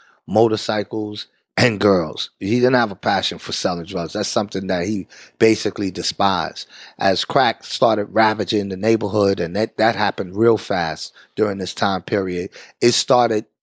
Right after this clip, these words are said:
affecting a lot of the people around us. So Larry himself didn't drink, didn't smoke, didn't do any type of drugs or anything like that. He was like a, you know, he was into his health and stuff like that, and he really despised it.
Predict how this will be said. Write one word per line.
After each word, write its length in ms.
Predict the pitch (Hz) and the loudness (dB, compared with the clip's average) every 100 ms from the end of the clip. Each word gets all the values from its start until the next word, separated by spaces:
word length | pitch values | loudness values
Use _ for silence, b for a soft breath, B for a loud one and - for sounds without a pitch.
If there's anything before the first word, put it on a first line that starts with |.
| _ - | _ -10
affecting 640 | - - 143 - 117 107 | -6 2 0 0 -6 -2
a 60 | |
lot 240 | 101 110 110 | 0 2 2
of 100 | 104 | -4
the 80 | 95 | -6
people 420 | 120 107 104 90 | -6 -6 -6 -6
around 400 | 104 123 113 78 | -2 -2 -2 -8
us. 240 | 78 - _ b b b | -16 -18 _ b b b
So 320 | - 110 104 | 4 4 4
Larry 360 | 107 131 135 | 4 4 4
himself 640 | 123 120 - 135 120 123 - - | 2 -2 -4 -2 -2 -4 -10 -2
didn't 280 | 123 110 104 | -2 -2 -2
drink, 340 | 110 110 113 - | 0 0 -2 -2
didn't 240 | 123 110 | -2 -2
smoke, 520 | - - 120 110 - | -8 -2 2 2 0
didn't 260 | - 123 113 | 0 0 0
do 140 | 120 - | -4 0
any 220 | 123 131 | 2 2
type 320 | - 120 110 | 0 -4 -4
of 60 | 101 | -8
drugs 500 | 101 110 110 104 - | 0 4 4 0 -6
or 100 | 82 | -2
anything 380 | 120 113 110 104 | -2 0 -2 0
like 220 | 98 - | -2 0
that. 180 | 113 98 | 0 0
He 40 | |
was 180 | 87 85 | -2 -6
like 200 | 95 - | -8 -6
a, 180 | 85 - B B B | -8 -10 B B B
you 100 | - | 2
know, 120 | 110 101 | 4 4
he 40 | |
was 160 | 98 117 | 2 2
into 220 | 107 107 | 2 2
his 140 | 95 | 0
health 340 | - 110 104 - | 2 0 0 -4
and 100 | 90 | -6
stuff 300 | - 98 - | -4 -4 -4
like 220 | 95 - | -8 -2
that, 140 | 101 | -2
and 80 | 95 | -2
he 80 | 113 | -2
really 260 | 131 131 | 0 0
despised 640 | 101 98 - 104 110 78 - | -2 -8 -4 0 0 -2 -14
it. 160 | - | -18